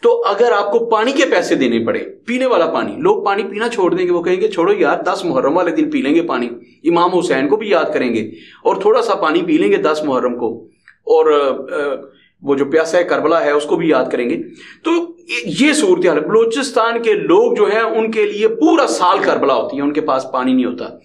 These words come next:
कौन सा यजीद है जिन्होंने उनका पानी बंद किया हुआ है? आप Karbala को याद करते हैं, बलोचिस्तान। अब बलोचिस्तान के लोग आपके वफाकी दारुल हुकूमत में बैठे हैं और शदीद सर्दी में बैठे हैं, उनके ऊपर कोई छत नहीं है, कैसे वो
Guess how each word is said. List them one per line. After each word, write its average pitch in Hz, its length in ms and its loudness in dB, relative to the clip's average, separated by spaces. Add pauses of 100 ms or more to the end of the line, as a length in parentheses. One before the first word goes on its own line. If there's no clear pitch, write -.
(120)
कौन 330 220 2
सा 214 340 0
यजीद 175 400 0
है 170 60 2
जिन्होंने 160 240 2
उनका 143 220 0
पानी 120 260 -4
बंद 110 260 -8
किया - 160 -8
हुआ - 140 -8
है? - 140 -18 (360)
आप 170 240 0
Karbala 208 260 0
को 240 120 -2
याद 196 280 -2
करते - 220 -4
हैं, 175 100 -6
बलोचिस्तान। 170 420 -2 (480)
अब 247 100 -4
बलोचिस्तान 240 680 0
के 233 120 0
लोग 202 520 4 (180)
आपके 196 320 0
वफाकी 175 500 -2
दारुल 147 280 2
हुकूमत 147 340 0
में 147 140 -4
बैठे 135 260 0
हैं 160 60 0
और 147 60 0
शदीद 151 360 -2
सर्दी 156 320 0
में 139 140 -2
बैठे 107 220 -2
हैं, 110 240 -14 (300)
उनके 240 220 2
ऊपर 240 200 0
कोई 277 260 -2
छत 175 280 -2
नहीं 131 180 2
है, 120 80 0
कैसे 196 320 0
वो 220 320 0